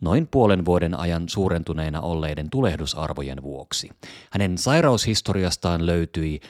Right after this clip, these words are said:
kohonnut verenpaine, sepelvaltimotauti, aivoverenkiertohäiriö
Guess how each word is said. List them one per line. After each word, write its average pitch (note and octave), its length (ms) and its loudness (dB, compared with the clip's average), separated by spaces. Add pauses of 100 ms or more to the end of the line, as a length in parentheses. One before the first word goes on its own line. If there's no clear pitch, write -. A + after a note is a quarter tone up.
(160)
kohonnut G#2+ 480 2
verenpaine, G#2+ 680 2 (180)
sepelvaltimotauti, F#2 1200 2 (280)
aivoverenkiertohäiriö F#2 1300 2